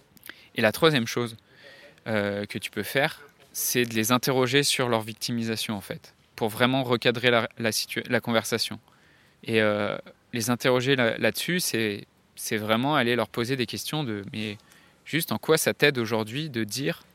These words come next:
ou de croire que être dans ta situation ou être dans telle situation, c'est pire qu'être orphelin. À quoi ça sert, en fait ? Euh, de qui tu gagnes de l'attention en faisant ça ?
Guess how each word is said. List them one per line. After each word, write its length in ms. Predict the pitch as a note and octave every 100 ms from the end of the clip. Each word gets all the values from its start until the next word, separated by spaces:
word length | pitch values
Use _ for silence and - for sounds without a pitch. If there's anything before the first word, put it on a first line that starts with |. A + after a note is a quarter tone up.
| _
ou 100 | A#2+
de 140 | G#2+ A2
croire 340 | - D#3 -
que 240 | - A#2+ A#2 - - - - _ -
être 360 | A#2+ B2+ - A2
dans 180 | G#2+
ta 160 | G#2 A2+
situation 800 | - - - B2 A2 - D3+ E3+ -
ou 100 | B2
être 160 | B2
dans 160 | A2+ G2+
telle 220 | - C#3+
situation, 640 | - A#2+ A#2 A2 - D3+ - -
c'est 180 | -
pire 300 | G2+ - D#3+
qu'être 280 | - B2 -
orphelin. 340 | A2+ - C#3+ C#3+ _ _ _ _ _ _
À 100 | -
quoi 180 | - D3+
ça 120 | D#3
sert, 260 | C#3+ D#3 B2+
en 60 |
fait ? 320 | G2+ - - _ _ _ _ _ A2+
Euh, 320 | G#2+ G#2 G#2 - _ _ _ _ _ -
de 140 | A2+ A2
qui 240 | - F3+
tu 160 | - C3+
gagnes 240 | C3 C3
de 100 | B2
l'attention 520 | A#2 - A2+ - D3
en 40 | C3
faisant 320 | - A#2+ B2+
ça ? 240 | - A2+